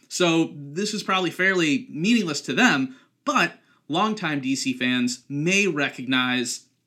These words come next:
the Sandman of the nineteen seventies there, star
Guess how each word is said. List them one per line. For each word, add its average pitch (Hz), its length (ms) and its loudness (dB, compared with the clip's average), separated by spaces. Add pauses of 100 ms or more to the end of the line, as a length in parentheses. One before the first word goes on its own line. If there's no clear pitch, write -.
(160)
the 139 100 -4
Sandman 170 760 2
of 131 160 -6
the 143 80 -4
nineteen 143 640 -2
seventies 131 640 -2
there, 113 280 -4
star 127 560 -2